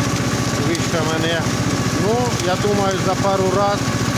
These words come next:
зажену її трохи поглибше в землю. Хай перетрухає і буде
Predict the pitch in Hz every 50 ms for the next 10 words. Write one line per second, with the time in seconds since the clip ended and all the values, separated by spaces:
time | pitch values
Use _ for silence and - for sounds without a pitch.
0 | - - - - - - - - - - - - - - - - - - - -
1 | - - - - - - - - - - - - - - - - - 165 180 180
2 | 165 196 208 196 202 196 185 180 175 175 170 - 170 170 160 - - 160 - 170
3 | 160 151 165 190 196 196 185 - - 185 170 - - 156 170 165 160 147 139 131
4 | 127 120 - - - - - - - - - - - - - - - - - -
5 | 156 165 175 170 170 175 185 180 175 165 - - 170 - - - 196 190 185 180
6 | 175 160 - 160 165 151 160 151